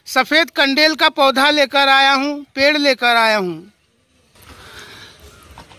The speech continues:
और आज मैं आपको इसी सफेद कंडेल के फायदे के बारे में बताऊंगा। लेकिन दोस्तों, फायदा जानने से पहले आप इस पेड़ को,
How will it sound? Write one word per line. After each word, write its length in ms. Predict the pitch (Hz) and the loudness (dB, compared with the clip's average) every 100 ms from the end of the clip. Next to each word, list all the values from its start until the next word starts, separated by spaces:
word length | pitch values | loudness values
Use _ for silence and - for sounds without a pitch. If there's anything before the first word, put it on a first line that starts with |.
| - - - - - | -20 -20 -20 -20 -4
और 180 | 226 254 | 2 4
आज 220 | 277 311 | 6 4
मैं 200 | 320 330 | 4 4
आपको 320 | 302 302 - 330 | 4 0 0 -2
इसी 280 | 285 339 | 0 -2
सफेद 400 | 311 294 294 311 | -2 -2 0 -2
कंडेल 460 | - 302 294 311 320 | 0 -2 0 0 0
के 80 | 277 | -2
फायदे 420 | 240 269 277 302 | 0 0 0 -4
के 60 | 285 | -2
बारे 300 | 277 277 294 | 0 0 -2
में 80 | |
बताऊंगा। 680 | 277 269 262 269 262 233 247 - _ _ _ _ _ _ _ - - - - - - - - - - | -4 -2 0 0 0 0 0 -4 _ _ _ _ _ _ _ -20 -20 -20 -20 -20 -20 -20 -20 -12 0
लेकिन 320 | 247 254 330 | 2 4 4
दोस्तों, 360 | 320 302 - 349 | 6 2 2 0
फायदा 420 | 277 277 285 311 | 2 2 2 0
जानने 420 | 294 294 294 330 | 2 0 0 -4
से 80 | - | -2
पहले 300 | 294 285 311 | -2 0 0
आप 240 | 302 311 320 | 0 0 -2
इस 140 | - | -6
पेड़ 300 | - 285 302 | -4 0 0
को, 340 | 262 302 294 | 0 -4 -4